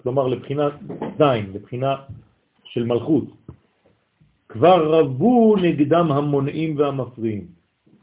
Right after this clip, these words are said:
כן, זאת אומרת, אי אפשר יותר מונעים ומפריעים, כי שם במלכות כולם רוצים לתפוס את המקום, נכון? לפני שזה מגיע למלכות, אף אחד לא זז, כמו לפני יציאת מצרים, לא ראינו את עמלק.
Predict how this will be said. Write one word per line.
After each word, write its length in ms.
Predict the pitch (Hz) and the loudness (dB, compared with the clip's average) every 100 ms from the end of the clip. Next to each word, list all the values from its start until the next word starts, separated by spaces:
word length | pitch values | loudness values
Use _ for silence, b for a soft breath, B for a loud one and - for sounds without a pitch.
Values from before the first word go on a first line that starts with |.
| _ _ - - | _ _ -20 -12
כן, 80 | |
זאת 180 | 131 127 | -8 -6
אומרת, 260 | 143 160 151 - 208 | -4 -2 -4 -6 2
אי 120 | 220 | 4
אפשר 260 | - 190 | 4 2
יותר 520 | 156 143 135 135 117 110 - - | 4 4 4 2 2 -4 -12 -14
מונעים 640 | 127 127 127 165 165 147 | -6 -6 -2 -2 -2 -2
ומפריעים, 580 | 123 123 110 113 110 98 | -6 -6 -6 -6 -4 -6
כי 220 | - 120 110 | -10 -12 -4
שם 200 | 165 165 | -2 0
במלכות 720 | 151 151 170 185 143 156 151 - - _ _ _ - | -2 -2 0 -2 -2 -4 -4 -12 -20 _ _ _ -2
כולם 640 | 262 277 269 247 240 208 | 2 4 4 4 4 2
רוצים 440 | 165 165 175 175 165 | -2 -2 0 0 -2
לתפוס 380 | 135 - 143 | -4 -2 -2
את 100 | 123 | -2
המקום, 440 | 120 117 113 92 85 | -6 -6 -8 -12 -12
נכון? 260 | 85 92 - - - _ - - _ _ _ _ _ - | -8 -8 -8 -18 -20 _ -20 -20 _ _ _ _ _ -8
לפני 280 | 147 - 240 | -4 2 2
שזה 240 | 220 202 | 4 4
מגיע 320 | 175 160 196 | 4 4 6
למלכות, 560 | 175 147 131 110 143 147 | 6 4 0 -2 -4 -4
אף 100 | - 240 | -4 0
אחד 140 | 233 | 0
לא 140 | 196 | 2
זז, 260 | 170 143 104 - - | 2 0 -2 -8 -8
כמו 220 | 175 190 | -4 -2
לפני 260 | 175 175 | -2 -2
יציאת 360 | 185 175 170 165 | -2 0 -2 -2
מצרים, 500 | 143 - 120 101 95 | -6 -8 -8 -6 -4
לא 140 | 175 | -2
ראינו 200 | 226 170 | 0 0
את 80 | 131 | -2
עמלק. 380 | 117 110 98 - | -2 -4 -6 -10